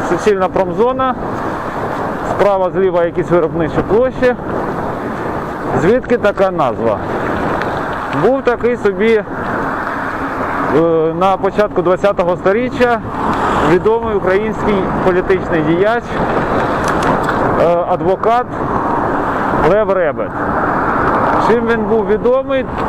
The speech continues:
Тим, що в нього теж були дуже сильні проукраїнські погляди, проукраїнська позиція. Він також був в армії упа, е, підтримував політику Степана Бандери.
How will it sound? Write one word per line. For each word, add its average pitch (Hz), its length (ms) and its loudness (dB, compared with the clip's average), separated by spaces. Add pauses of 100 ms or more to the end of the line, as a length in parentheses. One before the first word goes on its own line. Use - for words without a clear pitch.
Тим, 220 200 2
що 208 140 2
в 185 80 -2
нього 196 280 2
теж 196 260 2
були 175 240 2
дуже 175 320 0
сильні 180 400 2 (1200)
проукраїнські 190 680 2
погляди, 214 580 2 (680)
проукраїнська 185 520 2
позиція. 190 680 2 (1200)
Він 202 220 4
також 180 360 2
був 165 300 2 (560)
в 196 40 4
армії 175 340 0
упа, 180 480 2 (1700)
е, 165 340 4 (100)
підтримував 202 600 2
політику 180 600 0
Степана 170 460 2
Бандери. 175 640 2